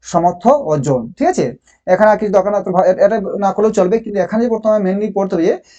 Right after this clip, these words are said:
যে ভাষা ব্যবহার বা ভাষা শিক্ষার জন্য চারটি দক্ষতার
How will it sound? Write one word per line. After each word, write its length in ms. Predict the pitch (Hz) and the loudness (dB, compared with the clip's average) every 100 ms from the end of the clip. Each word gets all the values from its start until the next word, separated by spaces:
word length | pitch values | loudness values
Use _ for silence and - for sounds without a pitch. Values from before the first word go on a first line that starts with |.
| _ _ - | _ _ -2
যে 80 | 208 | -2
ভাষা 360 | 139 180 233 | 0 0 2
ব্যবহার 340 | 226 226 226 226 | 2 4 4 4
বা 140 | 208 | 0
ভাষা 400 | 143 151 156 233 | 0 -4 0 0
শিক্ষার 380 | 220 214 214 214 | 0 -4 -2 -2
জন্য 260 | 220 208 156 | 0 -2 0
চারটি 460 | 175 165 - 214 | 0 -2 -4 -6
দক্ষতার 500 | 180 160 - 190 262 | -2 -2 0 2 2